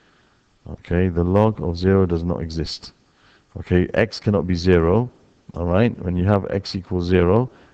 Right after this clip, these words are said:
it never actually touches that. That's right. So the log, okay, if you have log to the base anything of zero, it's undefined, okay? Because the, the, the log curve actually looks like this. It's the inverse of the exponential curve.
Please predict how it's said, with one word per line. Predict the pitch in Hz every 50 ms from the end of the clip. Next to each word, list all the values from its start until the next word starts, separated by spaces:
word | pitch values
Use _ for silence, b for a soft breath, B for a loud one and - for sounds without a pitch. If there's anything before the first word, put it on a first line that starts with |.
| b b -
it | - 87
never | 92 104 110 107 - -
actually | - 95 - - 98 92
touches | - - 98 95 - 104 87 85
that. | - - -
That's | - 95 90 - -
right. | 76 76 - -
So | - 85 82 80 B B B B B B -
the | 92
log, | 90 92 98 107 113 127 139 - - - - - b b b b b b b b _ _ _ _ _ _ _ _ _ - -
okay, | 85 - -
if | 87 -
you | 110 107
have | 104 92 92
log | 95 104 113 123 120 107 -
to | - 104
the |
base | 95 101 101 - -
anything | 80 131 131 - - 87
of | 85 92
zero, | 87 98 104 107 110 117 123 123 - - - _ _ _ _ _ _ _ _ _ _ _ _ _
it's | - 85 82 - - - _ _ -
undefined, | 92 90 87 82 82 - - 92 82 78 73 76 - - - - - 82
okay? | - - 95 104
Because | 101 95 90 - 92 85
the, | 90 92 90 92 - -
the, | - 98 92
the | 92 87 85 95 95
log | 95 110 117 117 -
curve | - 113 107 104 92
actually | 71 58 82 - - 92
looks | 92 85 - -
like | 87 65 -
this. | 87 90 80 - - - - - _ _ _
It's | - - 87 - -
the | 90
inverse | 65 65 107 104 95 101 101 98 -
of | 87 87 85
the | -
exponential | - - - - - 90 90 92 87 - 85 82
curve. | - - - 92 92 -